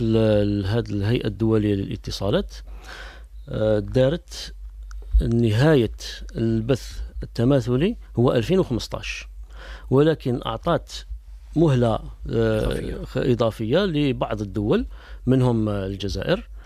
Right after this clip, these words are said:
Speaker 1: بعض الدول الإفريقية وبعض الدول
Speaker 2: العربية.
Speaker 1: الآسيوية العربية. عند، أعطت لهم مهلة إلى ألفين وعشرين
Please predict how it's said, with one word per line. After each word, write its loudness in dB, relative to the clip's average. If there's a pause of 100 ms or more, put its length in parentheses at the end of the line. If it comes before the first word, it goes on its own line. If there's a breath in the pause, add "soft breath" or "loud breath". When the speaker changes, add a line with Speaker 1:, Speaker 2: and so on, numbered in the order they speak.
(200 soft breath)
Speaker 1:
بعض -4
الدول 2
الإفريقية 0
وبعض -2
الدول -6
Speaker 2:
العربية. 0
Speaker 1:
الآسيوية -4
العربية. -6 (480 loud breath)
عند، 0
أعطت 0
لهم 4
مهلة 4
إلى 2
ألفين 0
وعشرين -4